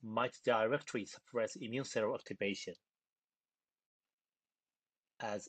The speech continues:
Aaron explained in his part, we analyze cell-to-cell interaction based on their proximity and try to understand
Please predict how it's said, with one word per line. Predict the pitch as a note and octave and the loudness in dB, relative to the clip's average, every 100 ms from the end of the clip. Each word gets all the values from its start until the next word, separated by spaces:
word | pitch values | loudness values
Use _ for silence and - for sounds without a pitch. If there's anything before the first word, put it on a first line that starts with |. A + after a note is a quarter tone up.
| - | -4
Aaron | C3 B2+ C3+ F3 | 4 4 4 0
explained | - - B2 A2 A2 | -8 -2 2 2 2
in | G#2+ G#2 | -2 0
his | D3 - | -2 -2
part, | - - G2+ - _ _ - - _ - | -6 -6 -6 -16 _ _ -20 -20 _ -4
we | D3 B2+ | -2 0
analyze | C3 A#2+ G2+ F#2+ - | 2 2 2 0 -6
cell-to-cell | - C#3+ D3 D3 C#3 C3+ | 0 4 4 4 4 2
interaction | B2 B2 B2+ - G#2 F2 - | 2 2 2 0 -8 -12 0
based | A#2+ B2+ - | 2 2 0
on | C3+ G#2+ | 0 0
their | G2+ G#2 | 0 -2
proximity | - A2+ - - D3 F2 F2+ - - - - | 4 2 2 -2 0 0 -4 -8 -16 -20 -8
and | B2+ B2 | -6 -4
try | - D3+ E3+ | 2 4 6
to | C#3+ | 4
understand | A2+ A2 - A2+ A2 | 2 0 2 2 2